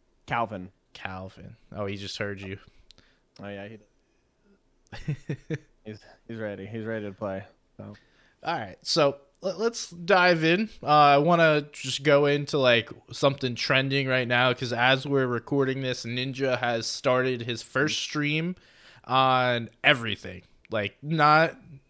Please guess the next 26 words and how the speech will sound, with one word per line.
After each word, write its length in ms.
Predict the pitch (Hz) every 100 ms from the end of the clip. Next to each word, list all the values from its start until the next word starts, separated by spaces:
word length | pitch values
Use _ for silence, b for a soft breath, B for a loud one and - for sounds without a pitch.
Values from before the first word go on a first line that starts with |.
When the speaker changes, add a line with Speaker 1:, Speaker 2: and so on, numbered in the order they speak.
| _ - _ 165
Speaker 2:
YouTube 640 | 156 170 - 160 151 139
and 420 | 135 120 117 110
Twitch, 520 | - 175 180 - - - b b
literally 640 | - 147 170 180 180 180 165
YouTube, 600 | 139 160 165 160 147 139 -
Twitch, 540 | - 147 143 - - _ -
Twitter, 460 | - 135 139 135 135 _ -
TikTok, 600 | 139 135 147 131 127 - -
Instagram, 640 | 131 139 - 127 131 131
Facebook. 720 | 120 - 123 120 - - - - b b
He 180 | - 151
is 140 | 160
live 380 | 151 151 151 147
on 180 | 131 113 _
all 320 | 139 156 156
of 140 | 123 107
them. 340 | 110 101 101 - B B
And 100 | 156
this 140 | 220
is 180 | 285 180
new 320 | 139 165 214
for, 600 | 214 - 151 151 147 139
like, 360 | 127 117 110 _ - _ _
large 600 | - 127 143 151 143 139
creators. 600 | - 131 123 131 101 -
I, 180 | - 127